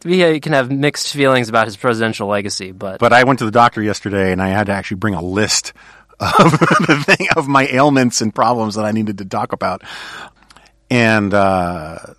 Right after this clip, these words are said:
Speaker 2: so I've just sort of been run down, um, and trying to sort of, uh, get back into fighting form. Oh, remember last week I talked about how everyone should subscribe to the, all these magazines?
Speaker 1: Mm-hmm.
Speaker 2: Um,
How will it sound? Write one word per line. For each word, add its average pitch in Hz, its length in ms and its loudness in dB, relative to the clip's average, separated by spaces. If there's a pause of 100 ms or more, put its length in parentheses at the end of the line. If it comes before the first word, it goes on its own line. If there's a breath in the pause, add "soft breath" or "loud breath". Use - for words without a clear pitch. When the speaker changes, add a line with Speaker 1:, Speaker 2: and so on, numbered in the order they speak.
(120)
Speaker 2:
so - 160 0
I've 117 140 4
just 113 180 -2
sort 107 140 -2
of 92 60 -12
been 98 260 -4
run 101 320 0
down, 92 500 2 (540 soft breath)
um, 87 560 -2
and 87 260 -8
trying 98 220 -2
to 85 120 -6
sort 92 220 -10
of, - 180 -16 (380)
uh, 76 300 -10 (100)
get 101 160 -4
back - 240 -4
into 90 160 -10
fighting 85 420 -8 (180)
form. 110 440 0 (1000 loud breath)
Oh, 175 120 6
remember 185 240 2
last 160 300 2
week 175 180 -2
I 139 140 2
talked 135 280 -2
about 139 180 0
how 127 160 2
everyone 127 280 2
should 113 180 -10
subscribe 113 460 0
to - 80 -4
the, 117 100 0
all 113 80 0
these 110 160 -2
magazines? 113 520 -2 (220 loud breath)
Speaker 1:
Mm-hmm. 120 340 -4
Speaker 2:
Um, 110 420 2